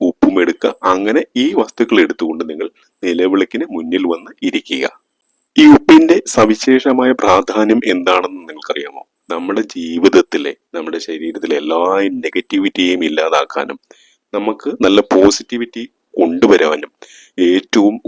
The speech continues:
ഉപകരിക്കുന്ന ഒന്നാണ് ഉപ്പ് എന്ന് പറയുന്നത്. അപ്പോൾ നിങ്ങൾ ചെയ്യേണ്ട കാര്യം, നിങ്ങൾ കൊണ്ടുവന്ന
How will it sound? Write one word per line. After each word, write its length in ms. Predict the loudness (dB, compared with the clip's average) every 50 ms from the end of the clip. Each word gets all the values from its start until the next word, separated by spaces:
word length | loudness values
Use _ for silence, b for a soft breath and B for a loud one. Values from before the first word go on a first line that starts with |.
| 0
ഉപകരിക്കുന്ന 680 | 2 2 2 2 2 0 0 0 -2 -2 -4 -6 -4 -6 -6 -4 -4
ഒന്നാണ് 380 | -4 -4 -4 -6 -6 -6 -6 -8 -12 _ -4 -2 -2
ഉപ്പ് 280 | -2 -2 _ 0 0 0 0 -4 _ _ -4
എന്ന് 120 | -4 -2 -2
പറയുന്നത്. 400 | -2 -2 -2 -4 -6 -8 -10 -10 -16 _ _ _ _ _ _ _ _ _ _ 0
അപ്പോൾ 180 | 4 6 6 6 4 4 2 2
നിങ്ങൾ 200 | 4 4 2 0 0 0
ചെയ്യേണ്ട 420 | 0 0 0 0 -2 -2 -2 -2 -2 -2 -2
കാര്യം, 300 | -4 -4 -4 -4 -6 -8 -12 _ _ -10 -8
നിങ്ങൾ 180 | -8 -8 -8 -8 -10 -10
കൊണ്ടുവന്ന 500 | -12 -10 -10 -10 -8 -8 -8 -8 -8